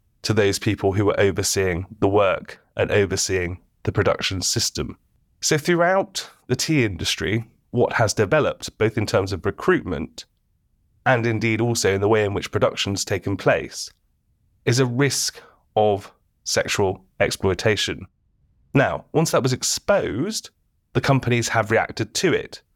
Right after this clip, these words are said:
So safeguarding processes have been put in place. And in addition to that, there has also been a greater focus on welfare, including the deployment of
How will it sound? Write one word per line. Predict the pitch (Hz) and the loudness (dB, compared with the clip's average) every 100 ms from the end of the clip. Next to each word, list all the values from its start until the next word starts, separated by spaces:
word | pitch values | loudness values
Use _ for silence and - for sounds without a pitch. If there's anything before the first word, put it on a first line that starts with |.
| _ _ _ _ _ | _ _ _ _ _
So | - 131 127 | -2 0 0
safeguarding | 127 - 185 - 151 127 117 | 0 -2 -2 2 2 2 0
processes | 127 113 98 101 | 0 -2 -2 -4
have | 104 | -2
been | 104 95 | -2 -2
put | 113 98 | -4 -4
in | 87 | -2
place. | 110 117 - | 2 2 2
And | 143 | 0
in | 147 143 | 0 -2
addition | 151 214 - 117 | -2 0 0 0
to | 98 | 0
that, | - 76 - - _ _ _ _ - | -2 -4 -8 -14 _ _ _ _ 2
there | 127 | 2
has | 127 | 2
also | - 143 151 - 101 92 | 0 0 0 0 0 0
been | 87 78 110 - _ _ _ _ | 0 0 -2 -8 _ _ _ _
a | - | -4
greater | 107 123 120 110 | 0 2 2 -2
focus | - 113 104 104 - | 0 0 0 -2 -2
on | 110 107 | 0 2
welfare, | 127 143 135 - - - _ | 2 0 0 -6 -6 -12 _
including | 110 117 - 135 107 98 | -6 -4 0 0 0 -2
the | |
deployment | 98 - 123 113 82 95 - - _ _ _ _ | -2 0 2 2 0 -4 -6 -20 _ _ _ _
of | 110 104 87 | 2 2 -2